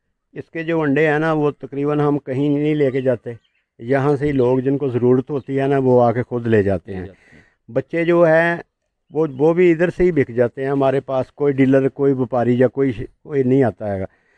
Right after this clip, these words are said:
Speaker 1: तो व्यापारी डीलर होते हैं जिनके बहुत बड़े-बड़े फार्म होते हैं ना जी,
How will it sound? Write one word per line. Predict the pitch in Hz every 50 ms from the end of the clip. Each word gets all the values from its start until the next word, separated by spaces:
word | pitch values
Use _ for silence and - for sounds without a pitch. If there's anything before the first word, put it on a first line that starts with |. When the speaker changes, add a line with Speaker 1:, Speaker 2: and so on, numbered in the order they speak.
| _ _ _ _ _ _ _ _ 135
Speaker 1:
तो | 131 131 131 131 131 131
व्यापारी | 127 131 127 131 127 143 139 143 160 165
डीलर | 151 160 160 170 175
होते | 160 143 143 - - 175 175
हैं | 175 170 156
जिनके | 151 156 165 156 - 165
बहुत | 143 160 185 202 208 196
बड़े-बड़े | 156 147 147 151 170 165 175 175 175
फार्म | - - 147 139 151 165
होते | 170 151 - - 151
हैं | 160 180
ना | 214
जी, | 226 214 151